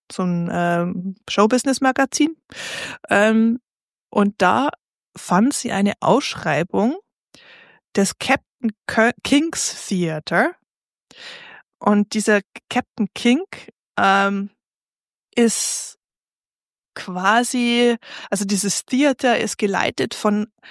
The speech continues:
einem Rod Swenson. Und dieser Rod Swenson ist so, also er hat sich selber als Antikünstler bezeichnet, war gleichzeitig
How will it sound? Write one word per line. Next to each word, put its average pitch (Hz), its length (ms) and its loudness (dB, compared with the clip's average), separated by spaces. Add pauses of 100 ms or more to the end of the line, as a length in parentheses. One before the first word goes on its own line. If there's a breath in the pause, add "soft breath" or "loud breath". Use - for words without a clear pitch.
(600 loud breath)
einem 202 380 2 (680)
Rod 190 360 4
Swenson. 226 840 -4 (500)
Und 202 220 -2
dieser 214 320 0 (220)
Rod 202 280 -2
Swenson 233 580 0
ist - 540 -4
so, 196 240 0 (240)
also 190 200 -6 (120)
er 190 80 0
hat 190 140 0
sich - 100 -8
selber 208 240 4
als 185 260 0
Antikünstler 233 760 -2
bezeichnet, 208 800 -2
war 190 120 2
gleichzeitig 196 760 -6